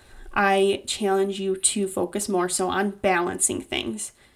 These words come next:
So during your luteal phase, being okay with consuming more calories and loving your body despite the fact that you might be, um, a little more puffy, <laughs> let's just say, because of more fluid retention. Being okay with that,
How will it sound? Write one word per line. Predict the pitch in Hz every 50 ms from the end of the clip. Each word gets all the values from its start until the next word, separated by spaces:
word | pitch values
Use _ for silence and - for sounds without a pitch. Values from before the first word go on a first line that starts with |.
| _ -
So | - - 202
during | 190 190 185 185 214
your | 247 269 285
luteal | 269 254 254 - 214 202 196 190
phase, | - 185 180 185 -
being | - - - - 202 202 208 220
okay | 233 240 240 - - - 240 254 254
with | 247 202 202 202
consuming | - - 196 190 - - 190 180 185 190
more | 185 185 185
calories | 185 - - 196 190 196 - - - - - - - _ - - - - _ _ _ -
and | - 214 208 202 208 - -
loving | - 202 190 190 190 196 208 247 254
your | 262 262
body | 226 214 196 185 190 185 190 190 202 202 - 202
despite | 185 196 190 - - - - - 175 180 185 190 185 - - - _ _
the | - 214
fact | - 196 180 175 180 -
that | 185 180 -
you | 190 185 190
might | 180 175 170 175 185 185
be, | - 185 180 180 175 180 185 185 - - - - _ -
um, | 202 190 175 175 -
a | 190
little | 185 180 180 185 185 185 190
more | 190 185 180 175 175 175 175 180 180 175 _ _ _ _ _ _ _ - - - - _ _ _ _ -
puffy, | - - 190 381 - - - - - - - _ _ _ _ _
<laughs> | _ - 208 196
let's | 220 190 175 170 - - -
just | 190 180 180 -
say, | - 185 170 165 165 175 170 - - - _ _
because | - 202 185 - - 185 180 180
of | 180
more | 180 165 165
fluid | 165 - - 185 175 165
retention. | 170 185 - - 196 - - 202 202 - -
Being | - 196 202 214 240
okay | 254 254 262 - - 240 226
with | 240 240 240
that, | 254 247 240 254 254